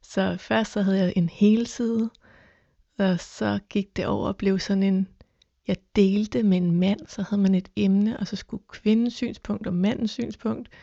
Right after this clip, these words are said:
og så gik det tilbage til at være, at man fik en side. Og jeg elskede sådan at skrive klummer.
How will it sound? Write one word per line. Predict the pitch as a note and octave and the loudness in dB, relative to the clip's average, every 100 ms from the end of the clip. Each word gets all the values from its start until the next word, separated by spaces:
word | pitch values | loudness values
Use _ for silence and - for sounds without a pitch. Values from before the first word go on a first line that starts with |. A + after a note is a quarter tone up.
| - - - - _ _ | -20 -20 -20 -20 _ _
og | G3+ | -4
så | F3 | -2
gik | G3+ G3 | -2 -4
det | - | -6
tilbage | - G#3 F#3+ F#3 F#3 | -18 -6 0 2 2
til | F#3+ - F#3+ | -2 -4 -6
at | - F#3 | -4 -2
være, | F#3 F3+ F3 F3 - _ _ _ _ _ _ - | -2 0 -2 -4 -10 _ _ _ _ _ _ -4
at | F3 | 0
man | E3+ | 0
fik | - E3+ | -2 -4
en | F3 | -6
side. | - - F3 F#3 _ _ _ _ - | -6 -10 -8 -10 _ _ _ _ -6
Og | |
jeg | F3 - - - | -6 -6 -16 -14
elskede | A#3 - - | -14 -14 -14
sådan | - G3 | -14 -12
at | G3+ | -10
skrive | - G3 | -8 -8
klummer. | - F#3 F#3 | -6 -4 -4